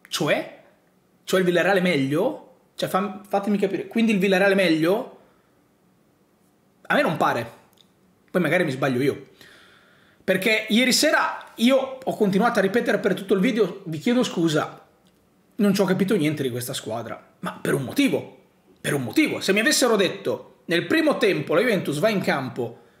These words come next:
e domina il Villarreal, creando più occasioni, andando molte più volte vicino al gol di lei che non tira mai in porta, andando anche sul dominio territoriale del possesso palla,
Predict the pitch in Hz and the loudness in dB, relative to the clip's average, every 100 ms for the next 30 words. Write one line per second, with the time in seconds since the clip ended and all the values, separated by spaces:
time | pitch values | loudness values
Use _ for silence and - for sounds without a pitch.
0 | _ - 160 160 269 277 202 190 175 202 | _ -2 -2 2 2 4 4 4 2 2
1 | 185 156 160 135 113 170 226 202 175 220 | 2 2 2 0 -2 -2 0 2 2 0
2 | 247 - 180 185 156 170 196 180 226 302 | 0 0 2 2 2 2 2 4 4 2
3 | 262 214 - 185 202 196 160 - 180 170 | 2 -2 0 0 2 0 -2 -4 -4 -2
4 | 220 180 170 196 262 214 - - _ _ | -2 -2 0 0 0 -4 -8 -20 _ _
5 | - 190 175 226 247 180 160 151 180 156 | -2 -2 0 0 0 0 -2 0 2 2
6 | - 135 - - - - 233 262 240 254 | -2 -8 -8 -14 -8 -2 0 2 2 0
7 | 185 240 202 170 196 294 226 208 196 202 | -2 0 2 2 2 2 2 0 0 0
8 | 240 190 170 - 185 - 151 135 104 101 | 0 0 -2 -4 -4 -4 -2 -2 -2 -6
9 | - - | -10 -16